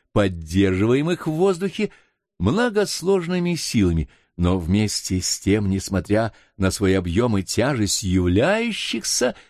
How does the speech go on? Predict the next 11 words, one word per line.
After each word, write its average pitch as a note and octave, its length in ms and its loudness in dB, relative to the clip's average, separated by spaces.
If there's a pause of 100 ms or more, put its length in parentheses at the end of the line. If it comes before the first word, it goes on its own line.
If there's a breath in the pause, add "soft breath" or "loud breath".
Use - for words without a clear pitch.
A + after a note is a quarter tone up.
сравнительно C3 680 0 (140)
столь A2+ 400 2
лёгкими G#2+ 800 0
и F2+ 60 0
столь E2+ 300 -2
чувствительными C#3 960 -2 (360)
ко A#3 140 0
всякому - 800 -2 (260)
малейшему C#3+ 720 0
случайному G#2+ 640 0
влиянию, E2 560 0